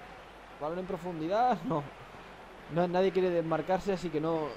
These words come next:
no encuentro, no encuentro hueco. Venga, Gelazka. Vamos ahí a cortar el balón.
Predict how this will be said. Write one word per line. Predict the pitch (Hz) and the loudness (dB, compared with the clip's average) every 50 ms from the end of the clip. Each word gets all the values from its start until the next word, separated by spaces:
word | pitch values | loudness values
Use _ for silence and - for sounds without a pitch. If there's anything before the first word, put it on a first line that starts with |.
| - - - - - 143 160 | -10 -12 -14 -14 -10 -4 -2
no | 170 | -2
encuentro, | 160 143 151 160 151 - 147 147 147 139 | -2 2 2 0 0 2 0 0 0 0
no | 131 156 160 | -2 -4 -2
encuentro | 156 156 143 147 147 | -2 -2 0 0 0
hueco. | 170 190 180 - 185 190 185 165 | 0 0 0 0 0 0 0 0
Venga, | 151 143 139 | -2 -2 -2
Gelazka. | 131 139 156 170 180 175 - - - 185 180 180 175 - - - - - - - - - - - - - - - - - - - - - - - - - - - - - | -2 0 0 0 0 0 -2 -4 0 2 2 2 2 -2 -6 -14 -18 -18 -18 -18 -18 -18 -18 -18 -18 -18 -18 -18 -18 -18 -18 -18 -18 -18 -18 -18 -18 -18 -18 -18 -14 -12
Vamos | 127 123 127 - | -10 -10 -8 -4
ahí | 127 127 143 | -2 0 0
a | 139 | 2
cortar | - 139 131 127 - 147 147 | 2 0 0 2 2 2 2
el | 143 | 4
balón. | 139 139 143 151 156 160 160 160 156 156 156 156 156 156 156 156 147 139 | 2 4 4 4 4 4 4 4 4 4 4 4 4 2 0 0 -2 -6